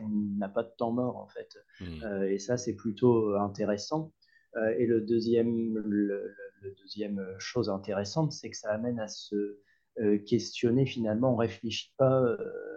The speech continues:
Speaker 1: moi, quand je réfléchis à une bande dessinée, euh, quand on est sur, euh, une, une bande dessinée, euh, longue, euh, je réfléchis, euh, je commence par réfléchir à la fin, euh, ce que je veux, euh, et là je suis obligé de réfléchir à neuf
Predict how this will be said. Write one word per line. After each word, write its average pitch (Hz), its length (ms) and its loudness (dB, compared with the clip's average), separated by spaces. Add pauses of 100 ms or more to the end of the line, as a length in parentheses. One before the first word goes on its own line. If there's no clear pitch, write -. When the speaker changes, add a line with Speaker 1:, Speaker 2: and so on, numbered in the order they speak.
(300)
Speaker 1:
moi, 113 120 -20
quand 117 120 -10
je 107 80 -6
réfléchis 110 420 -2
à 110 40 6
une 101 440 4
bande 104 300 2
dessinée, 110 560 0
euh, 95 40 -6 (140)
quand - 300 -14
on - 40 0
est 98 60 0
sur, 101 300 -10
euh, 98 160 -4
une, 110 360 -4
une 110 200 -2
bande 107 240 2
dessinée, 104 560 0
euh, 104 80 -2
longue, 131 420 4 (480)
euh, 110 260 -2 (340)
je 104 120 -2
réfléchis, 107 880 2
euh, 117 80 6
je - 80 -4
commence 117 280 -2
par 107 140 0
réfléchir 104 560 -2
à 101 80 2
la 104 100 0
fin, 131 420 -8
euh, 104 100 -14 (100)
ce - 240 -12
que 110 140 -4
je 110 140 -10
veux, 117 680 0 (340)
euh, 120 40 4
et 117 160 6
là 131 140 8
je - 60 0
suis 123 120 2
obligé 117 240 4
de 123 60 8
réfléchir 117 580 2
à 110 60 2
neuf 120 280 4